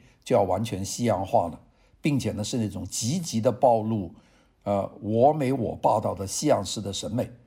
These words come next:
那么洪晃看这个事情呢，就是海外时尚媒体大举进入，影响和把控的是大众的审美，挤压是本土品牌的生存空间。那么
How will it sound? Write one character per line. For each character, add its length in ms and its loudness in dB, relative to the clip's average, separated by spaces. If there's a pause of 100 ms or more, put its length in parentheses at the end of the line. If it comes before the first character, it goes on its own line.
(640)
那 100 4
么 280 6 (260)
洪 320 0
晃 240 4
看 320 2
这 140 -4
个 80 -6
事 180 -6
情 200 -8
呢， 100 -6
就 120 -6
是 120 -8
海 220 -6
外 180 2
时 200 -6
尚 160 -2
媒 160 -2
体 140 -8 (120)
大 280 2
举 240 -10
进 280 -4
入， 180 -8 (540)
影 280 4
响 240 2
和 100 0 (260)
把 260 0
控 240 -2
的 100 -2
是 160 -8
大 360 2
众 200 -2
的 80 -4
审 220 -8
美， 220 -2 (400)
挤 300 -4
压 180 6
是 180 -4
本 260 -4
土 140 -2
品 220 -8
牌 120 -10
的 120 -6
生 180 -2
存 160 -6
空 220 -6
间。 200 -4 (1200)
那 120 4
么 220 6